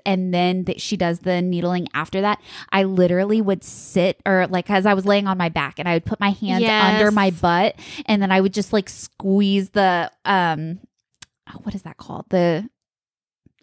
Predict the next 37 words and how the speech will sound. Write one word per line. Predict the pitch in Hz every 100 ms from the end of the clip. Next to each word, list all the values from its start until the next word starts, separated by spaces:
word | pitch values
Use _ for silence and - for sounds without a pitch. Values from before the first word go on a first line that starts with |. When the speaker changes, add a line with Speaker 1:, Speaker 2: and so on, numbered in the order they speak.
| _ _
Speaker 1:
the | 208
sheets | - 202 156 - -
Speaker 2:
Uh-huh. | 277 254
Speaker 1:
on | 208
the | 208
bed, | 175 185 160 156
and | 196 196
just, | 190
like, | 196 -
squeeze. | - - - 185 175 160 147
Speaker 2:
How | 294
long | 285 240 247
does | 262 233
it | 233
take? | 233 214 202 - - - _ - _ _ _ _ _ _ _
Speaker 1:
Ten | - - 202
minutes | 185 170 - -
tops. | 160 135 175 277
Speaker 2:
Okay. | 277 247 202
Speaker 1:
Yeah, | 196 254 196 185
it's, | 226 -
like, | 269 233
it | - 233 - 220
doesn't | 233 226
Speaker 2:
And | 277
Speaker 1:
take | 294 220
Speaker 2:
I |
feel | 381
Speaker 1:
a |
Speaker 2:
like | 185
your | 254
Speaker 1:
long | 254
Speaker 2:
pain | 277 262
Speaker 1:
time. | -
Speaker 2:
tolerance | 240 240 240 247
is | 240 233
probably, | - 214 220 220 220